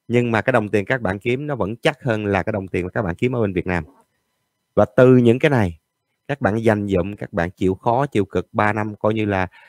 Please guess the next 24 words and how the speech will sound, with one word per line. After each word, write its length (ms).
bình 200
thường 260
thì 80
tôi 160
làm 180
tám 260
tiếng 200
là 60
tôi 120
đi 100
nhậu. 340
Thôi, 140
thôi 120
bây 120
giờ 120
tôi 140
đã 80
quyết 220
định 180
đi 140
khỏi 220
Việt 160
Nam 220
rồi. 220